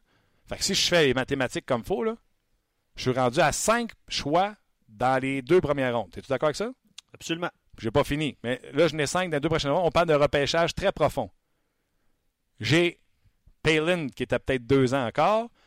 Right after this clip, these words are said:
Speaker 1: Robert Thomas, qui est prêt à jouer dès cette année. Vince Dunn.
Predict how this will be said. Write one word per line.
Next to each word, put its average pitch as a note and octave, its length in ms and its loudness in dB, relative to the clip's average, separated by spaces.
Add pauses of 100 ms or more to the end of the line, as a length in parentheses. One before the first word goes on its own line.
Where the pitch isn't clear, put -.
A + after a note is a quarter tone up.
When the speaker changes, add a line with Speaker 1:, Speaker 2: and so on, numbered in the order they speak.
(220)
Speaker 1:
Robert D#3 280 2
Thomas, D3 400 2
qui C3+ 100 -6
est B2 40 -2
prêt C3 240 -4
à A#2 80 0
jouer A#2+ 180 -2
dès A#2 160 -2
cette - 220 -8
année. F#3+ 420 -4 (280)
Vince B2+ 360 -2
Dunn. F#3+ 480 4